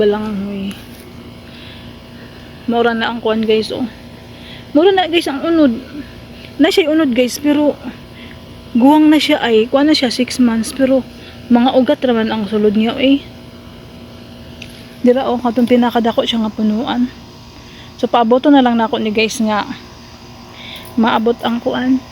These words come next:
So, yun. Maabot, ma-, mahumani nga buwan bang September. Kay wa gyud, guys, ay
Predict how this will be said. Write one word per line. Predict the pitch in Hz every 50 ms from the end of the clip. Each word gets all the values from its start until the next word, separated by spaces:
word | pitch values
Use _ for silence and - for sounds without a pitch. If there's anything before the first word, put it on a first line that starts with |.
| - - -
So, | 277
yun. | 254 233 240 254 254 240 - - - - - - - - - - -
Maabot, | - 262 262 247 220 233 254 - - -
ma-, | 269 247 226 226 226 208 196 220
mahumani | 214 208 233 240 247 247 240 240 240
nga | 240 233 226 233 240 226 214 - - -
buwan | 214 208 226 226 226 233 226 208
bang | 226 226 214
September. | 190 233 220 - - 220 214 214 214 220 220 220 233 226 - - - - - - - - - -
Kay | 269 262
wa | 262 285 285
gyud, | 277 233 269 262 240 220
guys, | 208 254 254 254 233 - -
ay | - 254 247 247 233 233 226 220 208